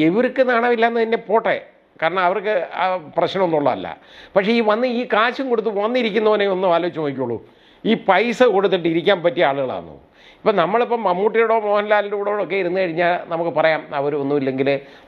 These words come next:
താരങ്ങളാണ്, സിനിമാ താരങ്ങളാണ്. ഇവിടെ ഈ ശ്രീ പിണറായി വിജയൻ്റെ കൂടെയും അതുപോലെ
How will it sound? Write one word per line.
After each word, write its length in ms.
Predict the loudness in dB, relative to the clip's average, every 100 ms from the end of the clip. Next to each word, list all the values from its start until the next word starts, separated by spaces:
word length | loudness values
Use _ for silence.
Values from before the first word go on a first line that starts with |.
| 0
താരങ്ങളാണ്, 680 | 2 2 0 0 -2 -4 -10 -16 -2
സിനിമാ 300 | 2 4 4
താരങ്ങളാണ്. 580 | 2 0 -6 -14 -18 -20 -20 _ _ -20 -20 -20 -20 -4 2 4
ഇവിടെ 200 | 4 4
ഈ 840 | 4 4 4 4 0 -2 -6 -8 0
ശ്രീ 160 | 2 2
പിണറായി 440 | 2 2 2 2
വിജയൻ്റെ 360 | 0 0 0 0
കൂടെയും 460 | 2 0 0 -6 -4
അതുപോലെ 420 | -2 0 2